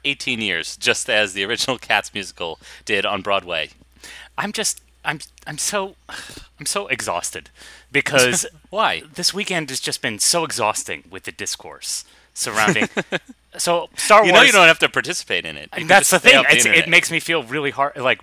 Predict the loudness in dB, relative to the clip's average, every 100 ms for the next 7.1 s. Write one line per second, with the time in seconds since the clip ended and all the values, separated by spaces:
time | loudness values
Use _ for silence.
0 | -10 -10 -6 -4 -6 -8 -14 _ _ _
1 | _ -20 -10 -6 -6 -6 -6 -2 -2 -2
2 | -4 -4 -10 -14 _ _ _ -10 -4 0
3 | 0 -4 -6 -10 -10 -4 -4 -4 -4 -4
4 | -2 0 -2 -2 -6 -8 -6 -6 -6 -6
5 | -6 -8 -18 -16 -4 -2 0 -2 0 0
6 | 2 4 2 -2 -6 -6 -8 -8 -8 -10